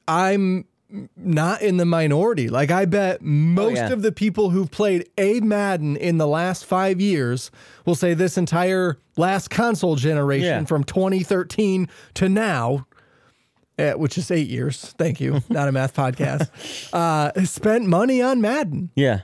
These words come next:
Speaker 1: I, at least one Madden game, not every year.
Speaker 2: Yeah.
Speaker 1: I'm not spending money on Madden, but I think most of them probably bought at least one card pack on Madden.
Speaker 2: Mm-hmm.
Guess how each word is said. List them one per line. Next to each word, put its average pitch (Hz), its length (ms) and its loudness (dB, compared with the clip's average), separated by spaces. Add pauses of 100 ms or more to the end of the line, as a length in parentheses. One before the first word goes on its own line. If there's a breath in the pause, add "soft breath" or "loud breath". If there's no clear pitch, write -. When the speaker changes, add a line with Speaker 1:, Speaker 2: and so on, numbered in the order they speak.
Speaker 1:
I, 165 300 2 (340)
at 202 160 2
least 233 320 2
one 311 300 2
Madden 277 380 0
game, 139 560 -2
not 170 360 0
every 226 380 0
year. 185 520 0
Speaker 2:
Yeah. 110 260 0 (160)
Speaker 1:
I'm 160 160 2
not 180 200 0
spending 175 320 0
money 151 260 0
on 135 180 -2
Madden, 131 500 -4 (100)
but 165 120 2
I 175 200 0
think 185 260 -2 (420)
most 160 300 0
of 175 120 0
them 175 200 0
probably 175 400 0
bought 165 220 0
at 160 100 0
least 160 260 0
one 160 300 0
card 175 300 -2
pack 123 320 -4
on 131 160 -4
Madden. 117 400 -2
Speaker 2:
Mm-hmm. 110 80 -8